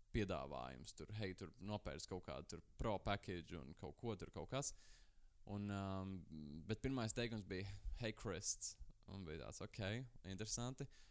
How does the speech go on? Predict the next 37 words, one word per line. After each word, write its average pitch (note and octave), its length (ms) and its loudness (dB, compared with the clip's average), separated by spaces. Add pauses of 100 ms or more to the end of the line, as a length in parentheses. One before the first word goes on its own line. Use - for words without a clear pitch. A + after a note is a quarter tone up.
(160)
Sāku G#2+ 340 4
lasīt, B2 320 6 (440)
un A2 120 0
viņiem A#2 240 4
bija G2+ 160 2
tieši B2 320 4
tajā E2 160 2
gadā, G2+ 240 2
viņiem F2 240 -2
bija F#2 160 -2
nokritis, - 680 2 (260)
laikam, G2 480 -2 (880)
četras C3 420 4
dienas D#3 300 6
pirms G2+ 260 0
festivāla, G2 460 4
viņiem F2+ 180 0
bija F#2+ 140 2
nokritis - 340 0
fotogrāfs. E2 640 0
Nu, C#3+ 80 2
tā D3 80 6
kā G2 160 4
viņš G2 140 2
bija F#2+ 160 8
atkritis, - 340 0
viņš, F2+ 160 -4
viņš G2 320 0
vai G2+ 140 2
nu F#2+ 40 0
tur - 140 -2
saslim B2 460 6
vai D2+ 120 2
kaut D2 220 -2
kas. - 220 4 (640)
Un G#2 160 0
viņi A#2 220 4